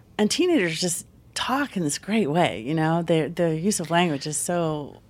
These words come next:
so alive, and I love to hear them talk about things. And even back in the nineties, teenagers were adopting new technology, and often it was used in, in ways that involved sex, too. Like, they were running around with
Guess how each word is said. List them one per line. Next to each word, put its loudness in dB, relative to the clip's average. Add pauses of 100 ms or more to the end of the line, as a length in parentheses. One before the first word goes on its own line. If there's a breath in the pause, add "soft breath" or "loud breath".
(140)
so 2
alive, 4 (680 loud breath)
and 2
I 4
love 4
to 0
hear 2
them -2
talk 2
about -2
things. -2 (100)
And 6
even 8
back 8
in 6
the 6
nineties, 8
teenagers 2
were 4 (320)
adopting 4
new 2
technology, 2
and 4
often 4
it 0
was 2
used 0
in, 2
in 4
ways 6
that 2
involved 4 (160)
sex, 0
too. 2
Like, -2
they 4
were 2
running 2
around 2
with -4